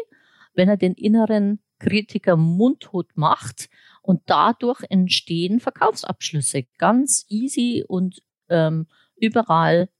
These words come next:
zu irgendwelchen Zeitpunkten, wo man es gar nicht vermuten würde. Es geht aber darum, dass wir diesen inneren Kritiker öfters als einmal mundtot machen müssen, ja. Und, ähm,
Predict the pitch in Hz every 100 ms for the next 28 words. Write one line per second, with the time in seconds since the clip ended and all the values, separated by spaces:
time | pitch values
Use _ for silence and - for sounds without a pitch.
0 | _ - 160 - - - 196 196 175 175
1 | 180 - 156 - 175 170 - 151 151 147
2 | 147 - 123 131 151 - 156 151 165 156
3 | 123 127 127 127 - - - _ - 165
4 | - 196 277 302 294 - 175 - 220 214
5 | 175 160 - 160 156 143 135 185 202 185
6 | 147 139 196 233 - 190 196 214 _ _
7 | _ _ _ - 277 - - 247 - 165
8 | - 156 147 143 135 - - 160 170 190
9 | 240 - - 156 165 127 - 143 135 131
10 | - 120 110 - _ 151 147 160 247 -
11 | - - - - - _ 165 156 147 -
12 | 156 143 143